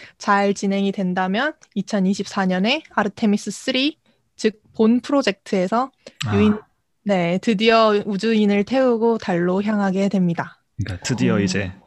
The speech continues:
Speaker 2: 달에
Speaker 1: 네.
Speaker 2: 직-, 직접 가는 거군요. 이천이십사 년.
Speaker 1: 그렇습니다. <laughs> 그래서
Speaker 3: 음.
Speaker 1: 앞선 두 발사가 잘 성공적으로 마치기를 기원해봐야겠죠.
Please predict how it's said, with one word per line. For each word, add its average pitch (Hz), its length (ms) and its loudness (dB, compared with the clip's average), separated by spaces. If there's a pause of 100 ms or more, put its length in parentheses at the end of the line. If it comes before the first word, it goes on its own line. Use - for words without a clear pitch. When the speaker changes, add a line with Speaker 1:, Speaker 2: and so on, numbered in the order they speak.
(300)
Speaker 2:
달에 220 280 6
Speaker 1:
네. 196 40 6
Speaker 2:
직-, 185 240 0
직접 - 340 -4
가는 104 300 -2
거군요. 90 380 -10 (440)
이천이십사 180 520 0
년. - 20 0
Speaker 1:
그렇습니다. 165 460 -4
<laughs> 180 580 -10
그래서 214 180 -4
Speaker 3:
음. 190 40 2
Speaker 1:
앞선 247 280 -2
두 240 180 -6
발사가 233 520 -2
잘 202 380 -4
성공적으로 233 920 -2
마치기를 202 800 -2 (640)
기원해봐야겠죠. 190 960 -4